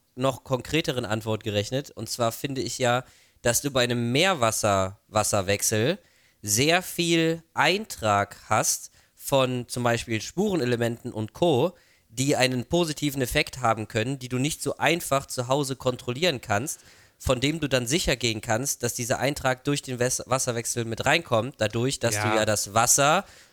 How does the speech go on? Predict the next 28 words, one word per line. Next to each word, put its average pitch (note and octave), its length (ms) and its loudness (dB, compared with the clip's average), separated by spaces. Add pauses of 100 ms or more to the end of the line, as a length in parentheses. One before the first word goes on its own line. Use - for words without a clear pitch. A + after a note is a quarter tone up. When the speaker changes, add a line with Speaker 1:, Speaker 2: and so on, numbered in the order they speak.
Speaker 1:
mit A2+ 440 -2
mehr B2+ 540 4
Salz A2+ 500 2
anmischst. D3+ 800 0
Und A2 200 -6
mehr B2 200 4
Salz B2+ 280 2
bedeutet A2+ 400 -2
nicht C3 200 -2
nur A2 140 0
Salz, G2+ 520 2 (240)
sondern A#2 260 0
auch B2 200 2
eben C3+ 200 2
die C3 100 -2
genannten C#3 400 0
Spuren, C3+ 580 0 (300)
Metalle B2+ 540 4
Speaker 2:
Ja, C3+ 120 6
aber D3+ 100 4
Speaker 1:
und C3 60 6
Speaker 2:
das B2 120 2
ist, F#3 120 0
Speaker 1:
Co. A2+ 280 4 (640)
Speaker 2:
das C3+ 180 2
ist F3+ 140 2
ja E3 160 4
eigentlich F3+ 680 0